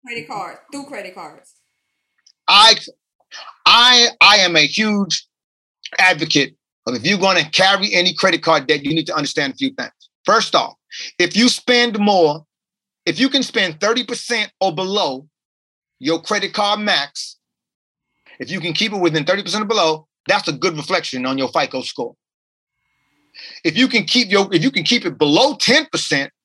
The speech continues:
Speaker 2: that's an immaculate reflection on your fico score.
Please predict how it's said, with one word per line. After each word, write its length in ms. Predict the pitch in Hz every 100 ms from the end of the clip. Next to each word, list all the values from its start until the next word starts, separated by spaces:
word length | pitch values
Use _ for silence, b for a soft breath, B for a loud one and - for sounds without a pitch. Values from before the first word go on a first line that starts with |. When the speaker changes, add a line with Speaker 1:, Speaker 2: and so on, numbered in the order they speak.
| _ _ _ _
Speaker 2:
that's 240 | 202 240 185
an 120 | 135
immaculate 680 | 123 123 269 - - 147 113
reflection 440 | 117 151 139 135
on 100 | 123
your 120 | 123 120
fico 280 | 123 -
score. 320 | - - 123